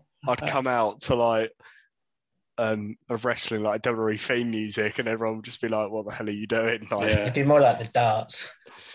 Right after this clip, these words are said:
Speaker 1: Yeah,
Speaker 2: <laughs>
Speaker 1: definitely.
Speaker 2: Liam coming out with a sweet Caroline. <laughs>
Speaker 3: When,
Speaker 1: That'd be
Speaker 3: when's
Speaker 1: like that Dutch player who had that techno song. That would be me.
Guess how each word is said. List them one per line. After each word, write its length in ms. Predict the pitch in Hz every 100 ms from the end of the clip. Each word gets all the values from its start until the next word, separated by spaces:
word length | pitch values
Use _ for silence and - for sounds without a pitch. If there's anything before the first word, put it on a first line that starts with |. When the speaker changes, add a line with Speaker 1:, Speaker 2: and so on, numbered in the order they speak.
| -
Speaker 1:
Yeah, 760 | 139 294 - 349 214 233 240 -
Speaker 2:
<laughs> 0 |
Speaker 1:
definitely. 600 | - 262 - 226 - - 311 226 _ -
Speaker 2:
Liam 260 | 139 135 -
coming 200 | 127 131
out 60 | 135
with 80 | 127
a 40 |
sweet 320 | - 139 139
Caroline. 400 | 139 135 120 123
<laughs> 1120 | - 143 139 147 214 - 151 - 143 - - - _ _ 339 -
Speaker 3:
When, 140 | 165 175
Speaker 1:
That'd 160 | 156
be 60 | 156
Speaker 3:
when's 180 | 170 156
Speaker 1:
like 160 | 151
that 100 | -
Dutch 340 | - 151 - -
player 240 | 113 101
who 40 | 107
had 140 | 120
that 180 | 117 113 -
techno 480 | - 120 - 123 131
song. 380 | - 131 151
That 140 | 127 107
would 100 | 107
be 80 | 110
me. 60 | -